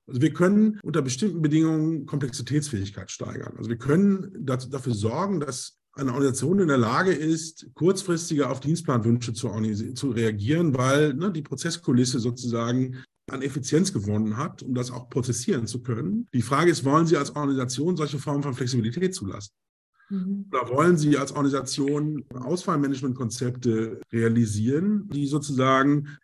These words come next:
Speaker 1: Verbindlichkeit in der organisationalen Flexibilität aus Mitarbeiterperspektive stiften? Also die am Ende dazu beitragen, dass das Holen aus dem Frei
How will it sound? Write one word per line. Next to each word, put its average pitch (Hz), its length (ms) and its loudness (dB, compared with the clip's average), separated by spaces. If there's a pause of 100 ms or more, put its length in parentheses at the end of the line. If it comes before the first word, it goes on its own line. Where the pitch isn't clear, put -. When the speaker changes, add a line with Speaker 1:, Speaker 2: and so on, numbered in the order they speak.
Speaker 1:
Verbindlichkeit 151 920 0
in 143 80 -4
der 131 100 0
organisationalen 135 760 -2
Flexibilität 117 840 -4
aus 127 100 -6
Mitarbeiterperspektive 110 920 -4
stiften? - 580 -12
Also 120 180 0
die 127 280 2
am 127 160 -8
Ende 170 200 0
dazu 151 220 -4
beitragen, 143 500 0
dass 127 120 -4
das 127 200 -8
Holen 147 240 0
aus 127 140 -6
dem 120 160 -2
Frei 147 600 -4